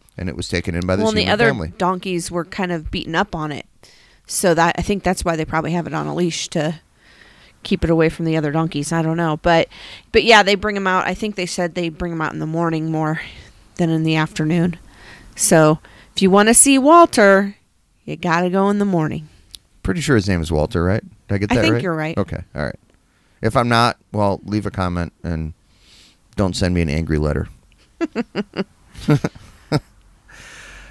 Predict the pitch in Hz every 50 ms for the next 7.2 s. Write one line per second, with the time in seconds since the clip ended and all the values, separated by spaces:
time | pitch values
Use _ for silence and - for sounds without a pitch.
0 | - - - - 90 101 101 104 101 98 98 98 95 95 101 _ _ _ _ _
1 | - - - - - - - - _ _ _ - _ _ _ _ _ _ _ -
2 | - 165 202 202 180 170 - 156 131 127 131 120 123 117 107 92 120 110 98 95
3 | - - 98 92 87 - 98 95 98 107 104 - - - - - - - - -
4 | - - - - - - - - - - - _ _ _ _ _ - 220 220 214
5 | 208 208 208 185 208 214 104 120 208 254 320 - - - 240 214 202 190 190 190
6 | - - - 208 185 175 175 170 180 196 220 - - - - 190 165 156 151 147
7 | 151 214 302 349